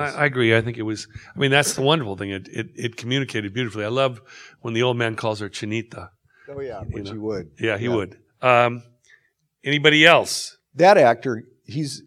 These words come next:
Speaker 2: he got cut up by a chainsaw in Scarface.
Speaker 1: Really?
Speaker 2: Yeah.
Speaker 1: Oh.
Speaker 2: That's, <laughs> yeah, that's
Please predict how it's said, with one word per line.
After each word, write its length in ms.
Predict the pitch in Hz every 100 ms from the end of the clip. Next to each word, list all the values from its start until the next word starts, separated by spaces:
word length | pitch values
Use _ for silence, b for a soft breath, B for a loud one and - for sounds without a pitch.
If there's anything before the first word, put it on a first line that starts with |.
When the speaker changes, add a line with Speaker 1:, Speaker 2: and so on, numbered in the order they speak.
| -
Speaker 2:
he 160 | 123
got 320 | 143 127 107 -
cut 180 | 135
up 200 | 117 117
by 160 | 117 101
a 160 | 92 87
chainsaw 640 | - 117 113 98 113 90
in 140 | 85 85
Scarface. 880 | - - 95 92 87 80 - - _
Speaker 1:
Really? 300 | 98 98 85 _ _
Speaker 2:
Yeah. 260 | 95 90 90 85 _
Speaker 1:
Oh. 300 | 135 135 101
Speaker 2:
That's, 420 | 107 104 - 110 -
<laughs> 60 | 151
yeah, 140 | 123
that's 360 | 104 - -